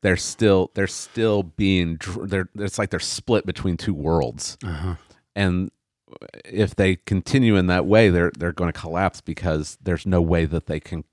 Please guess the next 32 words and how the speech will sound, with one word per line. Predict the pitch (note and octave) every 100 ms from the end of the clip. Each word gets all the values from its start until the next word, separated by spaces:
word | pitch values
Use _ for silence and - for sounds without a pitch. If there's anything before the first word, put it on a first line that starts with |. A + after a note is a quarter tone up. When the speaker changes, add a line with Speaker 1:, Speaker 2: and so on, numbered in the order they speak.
| _
Speaker 1:
they, | F#2+ G2+ -
they | G2
can't | - D3+ G2+
keep | - - B2+ -
the, | - G2 F#2+
they | G2+
can't | G#2+ B2 -
keep | C#3+ -
all | F#2+
the | E2+
laws. | E2+ C#3+ - - - - _ F#2
Speaker 2:
Right. | G2 G2 -
Speaker 1:
That's | A2 -
the | G2+
whole, | A#2 G#2+ -
that's | A2 -
the |
whole | G2
point. | - A#2+ A2+ -
They | F#2
can't | F2+ A#2+ G2+
do | - A2+
it. | C#2 - _ - -
<clears throat> | - - A#1 -
He | G#2+ C#3+
also | E3+ - G2+
knows, | D#2+ E2 G2 - -
I |
think, | - D2+
as | D#2
a | E2+
prophet | F2 F2+ - D2